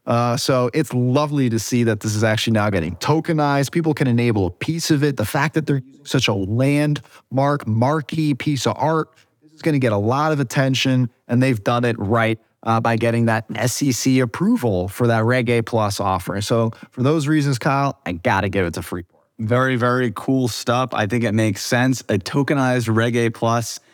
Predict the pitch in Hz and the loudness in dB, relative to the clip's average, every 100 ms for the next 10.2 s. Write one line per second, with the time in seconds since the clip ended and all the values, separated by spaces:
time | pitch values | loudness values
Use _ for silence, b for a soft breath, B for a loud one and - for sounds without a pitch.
0 | b 110 123 113 123 101 123 113 117 117 | b 0 0 2 0 2 0 2 0 0
1 | 123 117 113 - 123 117 - 117 113 113 | 0 0 -2 -2 -2 -2 -2 0 0 0
2 | 120 117 110 98 B - 110 107 - 117 | 0 0 0 -2 B -4 0 0 0 0
3 | 117 120 113 104 113 101 107 98 - 127 | 2 2 2 2 0 0 0 -2 0 0
4 | 113 117 - 117 117 117 190 233 254 - | 2 0 0 0 0 -2 0 0 0 -2
5 | 240 233 - 226 190 196 202 - 190 208 | 0 0 0 -2 0 -2 0 -2 -2 0
6 | 202 190 B B 175 170 - 185 185 - | 0 -2 B B -2 -2 -2 0 0 0
7 | 190 196 165 160 160 - 139 143 156 147 | 0 2 2 2 0 -2 -2 0 0 0
8 | - 143 135 131 123 127 117 117 120 110 | 0 -2 -2 0 2 0 2 0 2 2
9 | 117 120 113 117 107 120 113 117 117 113 | 2 0 0 -2 0 2 2 2 2 2
10 | - | 0